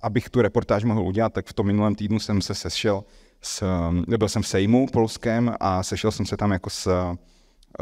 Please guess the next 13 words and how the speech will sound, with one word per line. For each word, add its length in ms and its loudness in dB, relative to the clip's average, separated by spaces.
lídryněmi 800 2
feministických 760 -2
organizací, 580 -2
které 200 0
na 80 2
to 120 0
upozorňují 640 2
a 40 0
které 240 0
po-, 220 -8
podporovaly 840 4
ve 140 2
volbách, 480 2